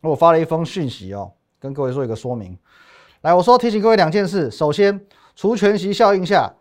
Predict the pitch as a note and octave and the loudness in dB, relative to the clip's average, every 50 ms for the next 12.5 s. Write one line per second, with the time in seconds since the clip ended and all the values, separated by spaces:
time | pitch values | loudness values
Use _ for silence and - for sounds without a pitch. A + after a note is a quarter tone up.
0 | _ _ _ _ _ _ _ _ _ - C4 C4+ D4 A#3+ C4+ C4 C4 B3 A#3+ - | _ _ _ _ _ _ _ _ _ -8 -6 -4 -2 2 2 2 2 2 -2 -8
1 | _ - B3+ B3+ B3+ - G3+ G3+ G3 G3+ D#3+ C#3 - G3+ F3 F#3+ F3 F3 F3+ E3 | _ -2 -2 0 0 0 -2 -2 -2 -4 -8 -8 -6 -4 -4 -4 -4 -4 -6 -6
2 | E3 E3 E3+ D3+ D3+ C#3+ - - - - - C3+ C3 C3 _ - D3 C#3 C#3 - | -4 -4 -4 -4 -4 -6 -8 -14 -20 -16 -12 -12 -12 -10 _ -6 -6 -4 -6 -6
3 | - A#2 F#2 E2+ _ _ _ _ _ _ _ _ _ _ C3+ A#2+ A2+ - - - | -8 -10 -16 -16 _ _ _ _ _ _ _ _ _ _ -12 -12 -12 -12 -12 -14
4 | C#3 - E3 D#3+ D#3+ D#3+ C#3+ G2+ F2+ A2+ _ _ _ _ _ _ _ - - G#3+ | -8 -4 -2 -2 -2 -2 -4 -6 -10 -14 _ _ _ _ _ _ _ -2 2 4
5 | B3 A3 D3 A#2 - - D3 D3+ G3+ G3+ F#3+ G3 G3 F#3+ F3 F#3+ F3+ D#3+ D3 D3 | 4 4 4 0 -6 -8 -6 -2 -2 -2 -2 -2 -4 -4 -4 -4 -4 -6 -8 -8
6 | - D#3+ C#3 D3 E3 E3 D3+ B2 A2 - - A#2+ A#2 A#2+ A#2+ A#2+ - C#3+ B2+ C#3+ | -8 -8 -8 -8 -6 -6 -8 -8 -8 -8 -10 -8 -8 -8 -10 -12 -14 -10 -6 -4
7 | D3 D#3 D3+ B2 G2 - _ _ _ _ _ _ _ - G3+ F#3 G3+ - B2 A2+ | -4 -4 -4 -6 -10 -16 _ _ _ _ _ _ _ -4 -4 -4 -4 -6 -10 -8
8 | A#2 B2+ B2 - - C#3+ C#3 B2+ C#3 C#3 - D#3+ C3 - - C#3+ B2+ G#2+ - - | -10 -10 -12 -12 -12 -12 -12 -12 -10 -8 -6 -6 -8 -8 -10 -14 -14 -16 -6 -2
9 | - F#3 D3 B2+ A2 F2+ F2 E2+ F2 F2 - _ _ _ _ _ _ _ _ _ | -2 -2 -2 -4 -10 -16 -18 -20 -20 -20 -20 _ _ _ _ _ _ _ _ _
10 | _ _ - A#2+ A#2 - D3+ D3 D3 D#3 C#3+ F3 D#3 D#3 D3 - F3+ C#3 B2 - | _ _ -6 -6 -6 -6 -6 -8 -6 -2 -2 -2 -2 -2 -2 -2 -2 -2 -2 -4
11 | E2 C#2+ B1+ - F#2+ - _ _ _ _ _ _ _ _ _ _ _ _ _ - | -14 -16 -18 -20 -20 -20 _ _ _ _ _ _ _ _ _ _ _ _ _ -4
12 | F#3+ F3+ - G3 G3 F#3+ E3 C3 G2 D#2+ | -2 -2 0 2 2 4 2 2 0 -4